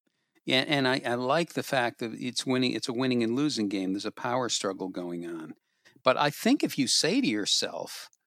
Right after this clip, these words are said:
"I'm a winner, I'm winning," that as a mantra,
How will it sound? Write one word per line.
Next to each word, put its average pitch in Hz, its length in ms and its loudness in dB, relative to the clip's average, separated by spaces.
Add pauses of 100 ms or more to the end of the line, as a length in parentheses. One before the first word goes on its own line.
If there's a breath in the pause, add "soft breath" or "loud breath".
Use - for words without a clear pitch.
"I'm 156 160 6
a 143 60 4
winner, 240 440 2 (380)
I'm 156 320 4
winning," 202 340 2 (1300)
that - 200 0
as 131 220 -2
a 123 60 4
mantra, 123 580 2